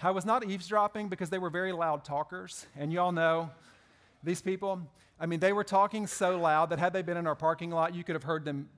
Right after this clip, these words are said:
clearly at Dollar General. And so I wasn't eavesdropping, I was just sitting. And they started talking about church,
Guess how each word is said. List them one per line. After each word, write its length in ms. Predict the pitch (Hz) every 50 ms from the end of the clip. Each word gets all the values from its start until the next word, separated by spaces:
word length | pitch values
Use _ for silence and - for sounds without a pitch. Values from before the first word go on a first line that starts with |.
| - - -
clearly 400 | - - 208 202 190 165 151 143
at 80 | 143 147
Dollar 280 | 143 131 131 131 127
General. 420 | 120 127 123 117 110 113 120 117 113 107 - -
And 160 | 156 175 170
so 340 | - 202 190 185 165 143 - - - - - - - _ _
I 120 | - 175
wasn't 320 | 196 247 285 254 240 226 220
eavesdropping, 640 | 214 233 220 202 160 185 165 160 - - 185 190
I 80 | 185 196
was 180 | 214 220 185 214
just 160 | 240 208 -
sitting. 720 | - - - - - - 254 226 190 151 107 127 120 104 - _ _ _ _ _ _ _ _ _ _ _ - - - _ _ _ _ _ _ _ _ _ _ _
And 440 | 185 180 180 180 160 160 156 151 - - - - _ _ _ _ _ _ _ _ _ _ _ _
they 100 | 196 208
started 240 | 196 247 247 254 -
talking 320 | - 180 170 - 180 170
about 220 | 151 135 131 135
church, 600 | - - - 240 254 185 143 131 - - - -